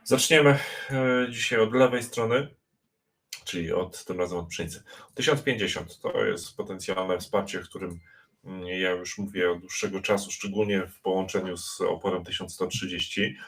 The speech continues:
Notowania ugrzęzły w tym zakresie. No, tym samym też,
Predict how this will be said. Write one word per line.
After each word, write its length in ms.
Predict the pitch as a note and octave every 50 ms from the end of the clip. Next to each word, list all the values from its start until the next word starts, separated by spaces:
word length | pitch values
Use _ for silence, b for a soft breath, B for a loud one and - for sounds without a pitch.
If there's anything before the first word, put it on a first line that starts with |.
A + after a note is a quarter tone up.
| B B _
Notowania 680 | - - G#2+ G2 F#2+ G2 F#2+ F#2+ F2+ F2 F2 E2+ E2+ E2+
ugrzęzły 680 | - - G2 G2+ - - A2 G#2+ G#2 G2+ G2 F#2 F#2 E2+
w 60 | -
tym 360 | - F#2 F2 E2+ E2+ F2 F2
zakresie. 600 | E2+ F2+ F2 E2+ - F2+ E2+ E2 - F#2 F#2+ A2 A2+ B B B B B B B B B _ _
No, 140 | F2+ F2+ F2
tym 180 | E2+ E2+ F2
samym 320 | - - F2 F2 F2 E2+ E2+
też, 420 | - F2 E2+ E2 - - - -